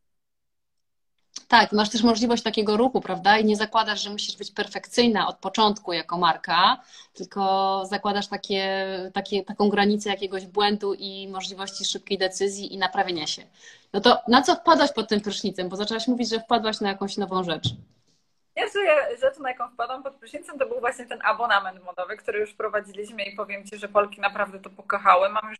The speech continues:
Speaker 2: ponad sto Polek, które zapisały się do abonamentu, e, i korzystają z tego dziennie, więc to jest naprawdę świetna inicjatywa, która uważam, że naprawdę zrewolucjonizuje rynek polski ze względu na to, że naprawdę my chcemy, żeby Polki odeszły od kupowania rzeczy,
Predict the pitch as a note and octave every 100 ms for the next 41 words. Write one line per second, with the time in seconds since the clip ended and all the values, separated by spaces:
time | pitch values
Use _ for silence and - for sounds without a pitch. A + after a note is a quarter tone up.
0 | - G3+ G3+ - D4 C#4+ G#3+ F#3+ - G3
1 | F#3+ G3 - F#3 F#3 F#3+ F#3 F3+ F#3 F#3
2 | F3 F3 F3 A3 - _ - _ _ _
3 | - G3+ G3+ G3 G#3+ G#3 G3 G3 G3 G3
4 | G#3+ A3+ A3+ G3 F#3+ F#3+ F#3 G3+ F#3+ F#3+
5 | E3+ E3 E3 F3 G3 G3+ G3 G3 F#3+ F#3
6 | F#3 - - G#3 G#3 G#3 G3 G3+ F#3 F#3
7 | F#3+ F#3+ F#3+ - G3+ G3 G#3 F#3 F#3 -
8 | F#3+ F#3+ F#3+ G3 G#3 G3 G3 F#3 F3+ F#3
9 | G3 G3 G3 F#3+ F#3+ G3 G3+ G3+ G3 F#3
10 | F#3+ F#3+ F#3+ G3+ F#3+ F#3+ - G#3 F#3 F3
11 | F3+ G3 F#3+ - G3+ G3+ G3+ G3+ F#3+ F#3+
12 | G3 G3 G#3+ G3 F#3+ - A3 B3 B3 G#3
13 | G#3+ C#4+ C#4 B3+ B3 A3 A3+ A3+ A3+ G3
14 | G#3 G#3 F#3 - - G3 G3+ G3 G3+ G3
15 | -